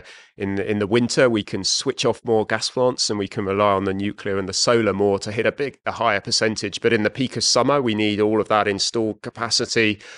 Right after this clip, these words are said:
from the existing plants as we transition towards, uh, a system that's, uh,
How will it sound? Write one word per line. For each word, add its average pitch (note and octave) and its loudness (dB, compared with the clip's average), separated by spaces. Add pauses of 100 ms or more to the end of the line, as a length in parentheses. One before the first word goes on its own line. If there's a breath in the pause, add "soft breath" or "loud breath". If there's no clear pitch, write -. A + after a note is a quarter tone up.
(140 loud breath)
from G#2+ -2
the G#2+ 2
existing G#2+ -2
plants G#2 0
as A2 -4
we A2+ 0
transition A2+ -2
towards, A2 2
uh, G2+ 2
a A2 -2
system G#2+ 0
that's, - -2
uh, G2 2